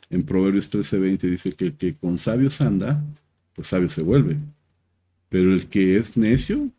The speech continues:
pues se junta con gente necia y además saldrá mal parado en todos los asuntos. Es lo que dice la Escritura.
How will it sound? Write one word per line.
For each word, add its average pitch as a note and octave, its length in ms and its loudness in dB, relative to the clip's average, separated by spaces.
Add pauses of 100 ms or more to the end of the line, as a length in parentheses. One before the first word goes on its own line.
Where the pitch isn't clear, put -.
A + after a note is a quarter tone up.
(240)
pues - 140 -6
se F#2 140 0
junta B2 680 2 (680)
con - 120 -14
gente A#2+ 300 2
necia C#3+ 600 8
y G2 120 -2
además G2 360 -2
saldrá F#2 520 -4
mal F#2 260 -2
parado D#2+ 500 -6
en D#2 100 -8
todos D2+ 240 -4
los D2 180 -6
asuntos. - 480 -10 (280)
Es G#2+ 80 -10
lo B2+ 120 -6
que G#2+ 80 0
dice G2+ 180 -2
la F2+ 80 -2
Escritura. - 460 -10